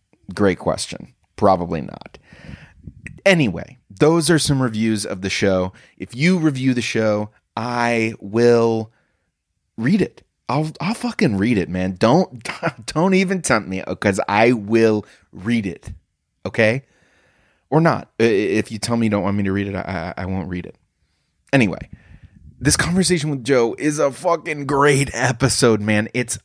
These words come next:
honestly, it felt refreshing to do. I was like, "This, this is someone I know really well, um, but i-, but is just outside." Like,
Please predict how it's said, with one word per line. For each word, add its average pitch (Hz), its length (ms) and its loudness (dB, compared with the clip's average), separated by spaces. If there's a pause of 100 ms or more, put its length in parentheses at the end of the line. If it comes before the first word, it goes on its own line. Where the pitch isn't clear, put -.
(180)
honestly, 147 720 0 (480)
it 123 220 -2
felt 95 280 -4
refreshing 90 640 -6
to 92 120 -10
do. 123 560 2 (340)
I 104 100 2
was 95 240 -4
like, 87 320 -8 (380)
"This, 107 360 0
this 107 340 -4
is 101 80 -4
someone 107 380 -2
I 95 140 -4
know 120 580 4
really 127 360 4
well, 120 540 2 (460)
um, 90 640 -2 (720)
but 117 580 0 (260)
i-, 127 380 2
but 139 140 2
is 117 200 2
just 135 300 -2
outside." 127 540 0
Like, 113 240 0